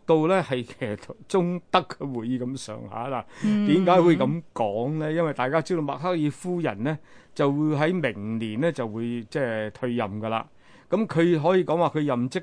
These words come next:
Speaker 1: 時間即係十六年呢，可以同佢上一任呢，就即係相比擬嘅，而家阿 Kohl 啊，Helmut Kohl，科爾。咁啊，但係科爾做咗咁多年呢，佢有一個非常之大嘅政績，歷史留名嘅呢，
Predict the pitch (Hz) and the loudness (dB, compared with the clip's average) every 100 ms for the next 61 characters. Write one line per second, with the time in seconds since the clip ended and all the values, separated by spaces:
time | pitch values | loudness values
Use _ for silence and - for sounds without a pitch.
0 | - - - 98 123 139 131 160 131 117 | -10 -20 -16 -8 -4 -4 -2 -2 -2 -6
1 | 110 - - 120 - 123 - - 104 107 | -10 -14 -6 -6 -4 -6 -8 -10 -10 -4
2 | 160 147 - - - 180 175 110 104 135 | -4 -4 -12 -18 0 4 4 2 -4 -4
3 | - 123 143 156 117 135 139 131 110 113 | -2 -2 0 0 -2 -2 -4 -6 -6 -10
4 | - 143 120 - 147 123 135 123 117 120 | -4 -2 -2 -2 -4 -2 -2 -2 -2 -2
5 | 139 131 117 117 117 113 123 - 160 151 | -2 -4 -4 -4 -4 -8 -12 -4 0 0
6 | 139 120 117 143 147 143 - - 147 113 | 0 -2 -2 -2 -2 -4 -8 -4 -2 -4
7 | 113 160 143 143 123 113 131 - - - | -6 -2 0 2 0 -2 -4 -6 -16 -20
8 | - - 220 214 180 165 156 156 208 220 | -20 -2 4 6 6 6 4 4 2 4
9 | 233 180 165 151 190 196 190 208 139 113 | 4 4 0 2 2 2 0 0 0 -2
10 | 175 156 156 156 180 151 - 185 175 175 | -2 0 0 0 -2 -6 -4 -2 0 -2
11 | - 104 107 165 156 110 117 123 131 135 | -4 -8 -6 -6 -4 -4 -4 -2 -2 -2
12 | 156 135 139 - - 131 165 123 98 101 | -2 -2 -6 -6 -10 -2 0 0 0 -6
13 | 95 101 147 | -8 -6 -6